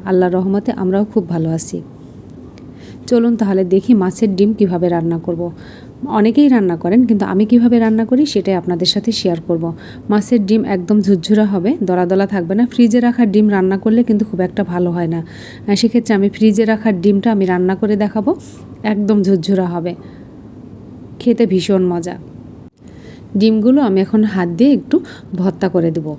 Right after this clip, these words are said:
মানে গেলে দেব, পর্দার মধ্যে থেকে বের করে দেব। তাহলে কি হবে, ডিমটা ভালো হবে রান্না করা।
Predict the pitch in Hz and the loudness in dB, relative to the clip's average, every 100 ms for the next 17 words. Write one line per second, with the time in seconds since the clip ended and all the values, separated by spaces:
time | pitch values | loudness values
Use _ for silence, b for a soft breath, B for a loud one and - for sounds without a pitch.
0 | - - - - - - - - - 196 | -16 -20 -20 -18 -20 -20 -20 -18 -2 0
1 | 185 226 214 185 190 180 196 180 196 202 | 2 2 2 2 0 2 0 2 2 2
2 | 190 220 233 262 185 180 185 175 170 160 | 2 0 2 4 4 2 2 0 0 -4
3 | 160 B B - 220 214 226 240 247 247 | -8 B B -2 2 4 4 4 4 4
4 | 180 196 185 349 B B B 185 180 202 | 4 2 2 -2 B B B -6 -2 0
5 | 202 196 180 175 170 170 165 156 | 2 2 2 2 0 -2 -4 -6